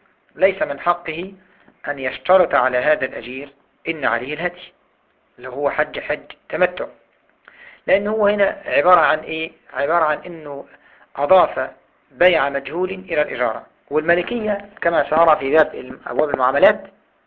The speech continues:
عندهم عقود معينة لا يصح اجتماعها أو ضمها مع بعضها، من بينها البيع والإيجار.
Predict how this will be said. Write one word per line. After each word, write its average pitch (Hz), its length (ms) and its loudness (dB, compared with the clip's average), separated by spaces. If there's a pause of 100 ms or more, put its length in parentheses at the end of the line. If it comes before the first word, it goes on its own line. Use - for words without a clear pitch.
(560)
عندهم 160 380 2
عقود 180 380 4
معينة 156 400 4
لا 160 140 6
يصح - 300 0
اجتماعها 143 640 0
أو 139 140 2
ضمها 143 300 2
مع 127 180 4
بعضها، 117 320 0 (1700)
من 151 180 -8
بينها 180 240 6
البيع 151 240 6
والإيجار. 123 400 -4